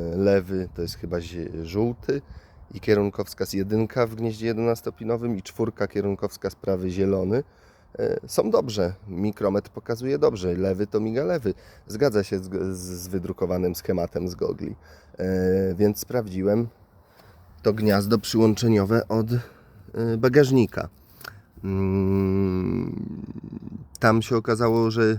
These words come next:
e, jeden jest na środku, więc to jest, e, tak samo, ale z drugiej strony, że jakby na schemacie trzeba to czytać odwrotnie,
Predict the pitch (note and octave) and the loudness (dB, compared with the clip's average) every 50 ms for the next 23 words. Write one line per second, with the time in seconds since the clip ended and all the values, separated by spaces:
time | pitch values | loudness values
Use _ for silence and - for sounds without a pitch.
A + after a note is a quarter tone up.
0 | G2+ - - - - - - - - - - G#2 G#2 G#2 G#2 G2+ G2 G2+ G#2+ A2 | -2 -6 -14 -20 -20 -20 -20 -20 -20 -12 -8 -4 -2 -2 -2 0 0 2 4 4
1 | G#2+ G#2+ G#2+ G#2 G#2 G#2 G2+ G2 - G#2+ G2+ - - A2+ A2 A2 - - - G2 | 4 4 2 2 2 2 0 0 -2 -2 -2 0 2 4 4 4 2 0 -4 -6
2 | F2+ F#2 F#2+ F#2 F#2 - - - - F#2+ F#2+ F#2+ F#2 F2+ - - F#2+ F#2 F#2 F#2 | -4 -2 -2 -2 -2 -4 -6 -4 -2 0 0 0 0 -2 -4 -4 -2 -2 0 0
3 | F#2 F2+ F2 F2 - F2+ - - - F#2 G2 G#2 A2+ A#2+ A#2+ A#2 A#2+ A#2+ A#2+ A#2 | -2 -2 -4 -4 -4 -6 -2 0 0 2 2 2 2 4 4 4 4 2 2 0
4 | A2+ A#2 A#2 A2 A#2+ A#2 A#2 - A#2+ A2+ A#2 A#2 A#2 A2+ A2+ A2+ A2+ A#2 A#2 A#2 | -2 -2 0 2 2 0 0 0 -2 -2 0 0 -2 -2 -4 -2 -2 0 0 0
5 | A#2 A#2+ A#2 A2+ A2 G#2+ A#2 A2+ A2+ A2+ A2+ A2+ A2+ A#2 A2+ - - A#2 B2 B2 | 0 2 0 0 0 0 0 2 2 2 2 2 0 0 0 0 2 2 2 2
6 | A#2+ C3+ A2 - - A#2 A2 - A2+ - - A2 - A2 G#2 - A2 G2+ G#2+ G#2+ | 2 0 0 0 0 0 0 0 -4 -4 -4 -4 -4 -2 0 0 0 2 2 2
7 | G#2 G2 - - G#2+ G#2 A2 | 2 0 0 -2 -4 -6 -6